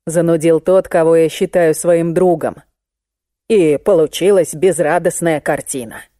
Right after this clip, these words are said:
Понимаешь, чтобы читатель не потерял интерес к писателю, тот должен выпускать четыре книги в год.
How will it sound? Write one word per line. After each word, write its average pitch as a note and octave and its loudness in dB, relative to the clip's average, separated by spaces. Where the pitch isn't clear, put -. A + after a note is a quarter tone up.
Понимаешь, A#3+ 0
чтобы E3+ -2
читатель F#3 0
не F3 -2
потерял F#3+ 0
интерес D#3 -2
к - -14
писателю, F#3+ -4
тот F3+ 2
должен G3 2
выпускать F#3 -2
четыре A3 -2
книги G3+ -2
в F3+ -4
год. - -4